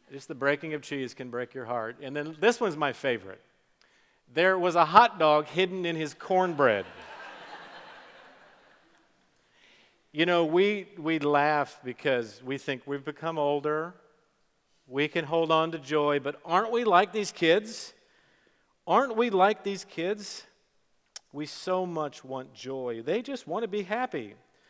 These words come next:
Well, take a look at the beginning of this psalm, Psalm one. Look at the word blessed.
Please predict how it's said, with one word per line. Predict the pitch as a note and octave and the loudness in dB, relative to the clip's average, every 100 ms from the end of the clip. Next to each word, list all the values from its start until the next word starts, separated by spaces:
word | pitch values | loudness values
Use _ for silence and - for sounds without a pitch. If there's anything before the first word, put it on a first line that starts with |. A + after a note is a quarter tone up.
| _ _ _ | _ _ _
Well, | F3+ | -16
take | - D4 D#4+ | -4 -2 -2
a | |
look | E4+ A#3+ A3 | 2 2 2
at | |
the | G3+ | -4
beginning | D#3+ F3 C#3 A3+ A3 F3+ | -2 -2 2 2 2 0
of | D#3 | -2
this | C#3+ D3+ | -4 -4
psalm, | - - - E3 D#3+ B2 G2+ | -4 -4 -2 0 0 -2 -6
Psalm | G2+ - E3 F3 F#3 F#3 F3 | -12 -6 -2 0 0 0 -2
one. | E3+ B2+ G2 A2+ | 0 0 -4 0
Look | G#3+ E4 | 0 0
at | - | 0
the | C4+ | 0
word | G#3+ G#3 F3+ C3+ C3 C#3+ - _ B2+ | 2 2 4 2 -2 -8 -18 _ -12
blessed. | A#2+ E3 C3 - - - | 2 4 4 2 -14 -18